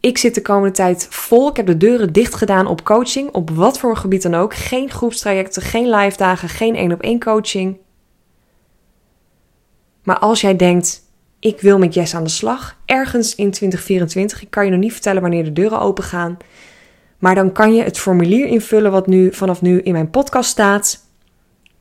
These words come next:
In het linkje hieronder. Vul hem in. Ik neem ergens dit najaar contact met je op.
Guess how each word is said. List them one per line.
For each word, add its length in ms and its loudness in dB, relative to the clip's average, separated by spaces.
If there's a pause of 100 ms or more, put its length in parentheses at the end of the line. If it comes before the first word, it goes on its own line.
(320)
In 100 2
het 100 2
linkje 260 4
hieronder. 680 -2 (560)
Vul 240 -2
hem 120 2
in. 360 4 (120)
Ik 200 -2
neem 200 2
ergens 360 -2
dit 140 -2
najaar 280 4
contact 340 -4
met 140 -4
je 100 -8
op. 280 -4